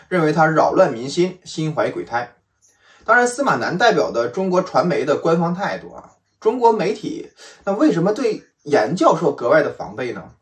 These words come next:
甚至大肆的攻击呢？因为严教授当年在普林斯顿大学裸辞回到清华啊，组建实验室，为的是报效祖国。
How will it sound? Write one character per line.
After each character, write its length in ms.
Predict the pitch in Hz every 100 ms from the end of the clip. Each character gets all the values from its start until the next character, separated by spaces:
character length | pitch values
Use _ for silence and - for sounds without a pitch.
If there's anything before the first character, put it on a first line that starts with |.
| _
甚 240 | - - 135
至 100 | 110
大 200 | - -
肆 180 | - 151
的 80 |
攻 220 | 123 156 160
击 160 | 165
呢？ 200 | 160 - _ _ _ _ _ - -
因 100 | 175
为 100 | 170
严 260 | - 127
教 160 | 202 156
授 160 | -
当 200 | - 156
年 140 | 156 135
在 120 | 151
普 120 | -
林 140 | 131 156
斯 120 | 175
顿 180 | 202 151
大 160 | 139
学 240 | - 110 123
裸 360 | 143 143 143
辞 440 | 143 - 127 - -
回 180 | - 185
到 200 | 208 -
清 380 | - - 170 165
华 380 | 127 135 - _ _
啊， 180 | - 110
组 180 | - -
建 160 | 143
实 160 | 135 127
验 160 | 139 143
室， 240 | - - - _
为 160 | 143 156
的 100 | -
是 80 | -
报 200 | 185 147
效 120 | 147
祖 180 | 107 95
国。 300 | 110 151